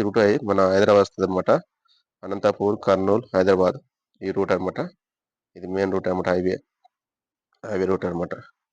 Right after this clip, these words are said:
ఇంకో రూట్ వెళ్తున్నాం, ఇది మొత్తం హైవే మనకెళ్ళి వస్తుంది అనమాట. హైదరాబాద్, కర్నూలు, అనంతపురం సైడ్ వెళ్తది ఈ హైవే అనమాట. ఇది వచ్చి గేట్ అనమాట, బెంగళూరు ఎంట్రీ, సిటీ ఎంట్రీ అవుతుంటా అంటే మనకి టోల్ గేట్ కనిపిస్తుంది, చాలా పెద్ద టోల్ గేట్.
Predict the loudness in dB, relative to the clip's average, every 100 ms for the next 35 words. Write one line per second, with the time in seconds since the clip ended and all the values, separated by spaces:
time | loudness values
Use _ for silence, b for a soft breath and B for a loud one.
0 | _ _ _ _ -8 -6 -2 0 0 0
1 | 0 0 0 -4 -2 0 2 2 -2 -6
2 | _ _ _ _ _ _ _ -12 -10 -4
3 | -4 -4 -4 -2 0 0 0 0 -2 -2
4 | -2 0 -6 -4 -4 -4 -6 -6 -6 -6
5 | -8 _ _ _ _ _ _ -8 -6 -4
6 | -4 -4 -2 -2 0 0 -2 -4 -6 -8
7 | -12 _ _ _ _ _ _ -6 -6 -4
8 | -2 2 2 2 0 -2 -2 0 2 4
9 | 2 0 -2 -4 -4 0 0 0 -2 -6
10 | -6 _ _ _ _ -10 -8 -4 -4 0
11 | 0 2 0 0 0 0 0 -2 -6 -6
12 | -8 -10 -4 -4 -2 -4 0 -2 -2 -4
13 | -4 -4